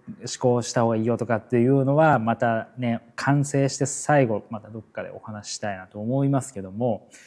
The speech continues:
あっという間にあのー、壁紙とかが貼られていました。で、床は、あのー、ちょっとね、また養生されてたので、えー、全貌はちょっ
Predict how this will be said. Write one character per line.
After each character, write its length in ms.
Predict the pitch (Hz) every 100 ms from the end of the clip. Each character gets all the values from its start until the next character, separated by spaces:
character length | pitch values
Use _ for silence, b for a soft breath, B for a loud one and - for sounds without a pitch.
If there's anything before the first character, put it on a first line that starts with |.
| B B B -
あ 120 | 110
っ 140 | -
と 100 | 151
い 60 | 147
う 40 |
間 160 | 143 139
に 120 | 135
あ 100 | 123
の 720 | 123 117 117 113 110 107 110 - _ _ _ _ _ _ _ _ _ _ _ _ -
ー、 0 |
壁 300 | 117 113 110
紙 220 | 107 110
と 100 | 107
か 100 | 98
が 220 | 92 92 - 101 95
貼 180 | -
ら 120 | 104 101
れ 80 |
て 300 | 95 95 95 -
い 80 | 107
ま 120 | 90
し 120 | -
た。 160 | - - _ _ -
で、 260 | 147 139 B B B
床 380 | 170 196 247 240
は、 340 | 240 110 - - _ _ -
あ 160 | 151
の 140 | 143 139
ー、 600 | 131 127 123 123 123 127 _ _
ち 80 | -
ょ 20 |
っ 20 |
と 120 | - 101
ね、 180 | 95 98
ま 140 | 135
た 80 | 123
養 260 | 139 170
生 160 | 160 160
さ 140 | 147 147
れ 100 | 143
て 100 | 143
た 80 | 95
の 160 | 90
で、 340 | 110 101 90 _ _
え 380 | - 78 - 101
ー、 20 |
全 280 | 107 139 139
貌 60 | 131
は 160 | 127
ち 100 |
ょ 40 |
っ 20 | 110